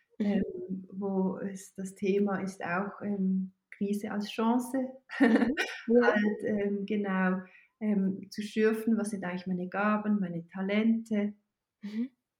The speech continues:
Speaker 2: Wieder mehr Mut zu haben für das eigene Leben.
Speaker 1: Mhm.
Speaker 2: Also, ja, es ist ein reiches Angebot, ähm, wo man mal reinschnuppern darf, wenn man, genau, Interesse daran hat.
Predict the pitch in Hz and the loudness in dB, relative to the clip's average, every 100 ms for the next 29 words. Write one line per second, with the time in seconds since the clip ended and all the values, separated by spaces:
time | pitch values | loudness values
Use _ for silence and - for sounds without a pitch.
0 | _ 185 190 190 185 185 220 240 - 220 | _ -4 0 4 6 8 6 6 0 0
1 | 190 196 202 180 185 - 185 185 185 185 | 2 0 -2 -4 -6 -4 -4 -2 0 2
2 | 202 214 220 220 - - _ - - - | 4 4 4 2 0 -10 _ -20 -12 -4
3 | 208 240 - 190 190 190 190 180 180 - | -2 -2 -4 -8 -6 0 2 2 -2 -10
4 | _ - 214 202 196 185 185 - - 190 | _ -8 -4 -4 -2 0 0 -4 0 4
5 | 220 233 - 185 247 247 226 240 247 240 | 4 2 6 8 8 6 6 6 6 4
6 | - 202 202 202 202 202 202 190 - 202 | 0 2 4 2 2 0 -4 -10 -4 -2
7 | 202 190 190 175 180 151 175 254 - 294 | 0 2 0 0 -2 2 6 6 4 -4
8 | - 185 185 170 165 - - _ - 185 | -2 0 2 2 0 -4 -16 _ -4 -2
9 | 170 - 185 185 185 170 165 165 _ _ | -2 -8 -10 -8 -4 -2 -4 -6 _ _
10 | _ _ 190 190 175 170 170 170 202 190 | _ _ -4 -2 0 0 -2 -4 -4 -4
11 | 196 202 - 151 127 139 147 139 | -4 -6 -6 -6 -4 -4 -6 -8